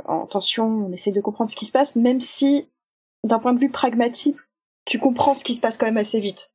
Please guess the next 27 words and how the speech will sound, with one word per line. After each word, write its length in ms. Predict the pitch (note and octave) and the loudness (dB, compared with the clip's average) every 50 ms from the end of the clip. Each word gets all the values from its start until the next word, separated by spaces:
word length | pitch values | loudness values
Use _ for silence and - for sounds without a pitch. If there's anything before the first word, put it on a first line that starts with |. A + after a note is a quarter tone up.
| _ _ | _ _
parce 120 | - - | -6 -2
qu'il 100 | G3+ G3+ | 0 2
y 60 | G#3 | 2
a 40 | G3+ | 4
des, 200 | F3+ G3+ F#3+ F#3 | 4 4 2 2
des, 180 | F3+ F3+ - - | 2 0 0 0
des 100 | F#3 F#3+ | 2 2
choses 220 | - B3 A#3+ A#3+ | 2 2 0 0
qui 80 | A#3+ A#3+ | -2 -4
sont 140 | - A3 | -2 0
impossibles 440 | G3 G3 - A3+ G#3+ - - G3+ F3+ | 0 0 0 0 0 0 -2 -2 -4
sinon. 360 | - - - G3 G3 F3 - _ _ _ _ | -4 -4 -2 -2 -2 -2 -4 _ _ _ _
Donc, 220 | - F#3 F#3 F#3 - | -12 -12 -8 -4 -2
euh, 220 | F#3 F3+ E3+ F3 - _ - - - - _ _ _ _ _ _ _ _ | -2 -2 -2 -4 -8 _ -20 -20 -20 -20 _ _ _ _ _ _ _ _
c'est 180 | - - - A3 | -6 -4 -2 0
pas 120 | B3 A3 | 0 0
tellement 260 | G#3+ - A3+ A#3+ A#3+ A3+ | 2 0 0 2 2 0
une 40 | A3 | 2
surprise 380 | - A3 G#3+ - D4 D4 A#3+ | 0 0 0 2 2 2 2
et 60 | A3 | 2
c'est 120 | G#3 - G3+ | 0 0 0
pas 120 | - A3+ | 0 0
forcément 360 | A#3+ C4+ C4+ - - A#3+ A3 G#3 | 0 0 -2 0 0 -2 0 0
ça 180 | - - C4 | 0 0 0
qui 100 | C4 - | 0 0
est 20 | G#3+ | 0
intéressant. 680 | G3 - - G#3+ G3 G#3 G3+ - - C4 C#4 C#4 - | 0 0 0 0 2 2 0 2 2 0 0 0 -4